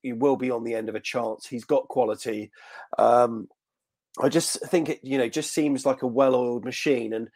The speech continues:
even when a couple of players are injured, you're bringing on quality from the bench as well. That's where, for me, when Bournemouth get a couple of injuries, that's when we start to worry, because we look on the bench and all of a sudden we've got a load of youth players and we think, "Oh,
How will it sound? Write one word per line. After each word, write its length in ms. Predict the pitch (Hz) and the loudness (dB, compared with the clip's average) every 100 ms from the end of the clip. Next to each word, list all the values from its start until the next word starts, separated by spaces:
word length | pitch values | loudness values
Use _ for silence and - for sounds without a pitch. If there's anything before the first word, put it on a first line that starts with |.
| _ _ - | _ _ -2
even 340 | 151 143 139 | 0 2 2
when 320 | 139 135 127 127 | 4 2 0 -6
a 40 | |
couple 200 | 131 131 | -8 -4
of 60 | 131 | -2
players 240 | 143 127 120 | 0 0 0
are 100 | 131 | -2
injured, 300 | 131 117 98 | -2 -6 -8
you're 100 | 113 | -10
bringing 360 | - 123 123 | -8 -6 -6
on 160 | 123 117 | -6 -8
quality 420 | - 123 113 123 | -4 -4 -4 -8
from 180 | 113 117 | -10 -10
the 60 | 113 | -4
bench 320 | 123 117 - | -4 -4 -8
as 140 | 107 | -8
well. 360 | 117 117 107 90 _ _ _ - | -4 -4 -4 -8 _ _ _ -2
That's 240 | 147 - | 0 2
where, 340 | 143 135 123 - _ | 2 4 2 -2 _
for 120 | - 135 | -6 0
me, 460 | 151 143 110 143 _ _ _ _ | 2 2 0 -6 _ _ _ _
when 220 | 135 131 | -4 -2
Bournemouth 360 | 120 160 147 - | 2 2 0 -4
get 160 | - | -6
a 40 | - | -6
couple 300 | - - 131 | -10 -8 -4
of 80 | 127 | -2
injuries, 640 | 147 123 92 - 113 - - _ _ _ _ | -2 -4 -10 -14 -14 -16 -20 _ _ _ _
that's 200 | 139 147 | -6 -4
when 140 | 165 156 | -2 0
we 120 | 147 | 0
start 300 | 139 139 - | 2 0 2
to 100 | 143 | 0
worry, 280 | 131 127 107 | 2 2 0
because 200 | 127 120 | -4 -2
we 80 | 135 | 2
look 200 | 160 143 | 2 2
on 60 | |
the 80 | 117 | -4
bench 240 | 107 104 | -6 -6
and 60 | 127 | -2
all 80 | 131 | -2
of 60 | |
a 40 | 127 | -2
sudden 240 | - 127 | -2 -2
we've 100 | 127 | -2
got 140 | 135 117 | -2 2
a 40 | |
load 140 | 131 | 2
of 80 | 120 | 0
youth 180 | 131 139 | -2 -4
players 300 | - 107 95 | -6 -6 -6
and 40 | 113 | -10
we 40 | |
think, 180 | 110 113 - | -8 -8 -6
"Oh, 200 | 117 | -6